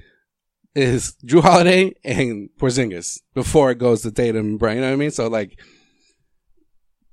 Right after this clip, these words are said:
like, if you, if, if, if you're looking at this as just, like, player for player in terms of, like, upgrades, then yeah, obviously, like, that, that, you know, Rob, who's someone who's, who's injured right now, by the way,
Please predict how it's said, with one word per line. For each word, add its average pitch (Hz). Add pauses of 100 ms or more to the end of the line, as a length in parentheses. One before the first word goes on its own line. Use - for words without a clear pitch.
(260)
like, 127
if 131
you, 147
if, 127
if, 127
if 117
you're 143
looking 139
at 131
this 131
as 113
just, 110
like, 107 (420)
player 147
for 147
player 151
in 147
terms 135
of, 123
like, 117
upgrades, 165
then 117
yeah, 135
obviously, 120
like, 95
that, 98 (120)
that, 98 (1040)
you 120
know, 104
Rob, 123
who's 123
someone 127
who's, 113
who's 127
injured 151
right 95
now, 90
by 95
the 92
way, 95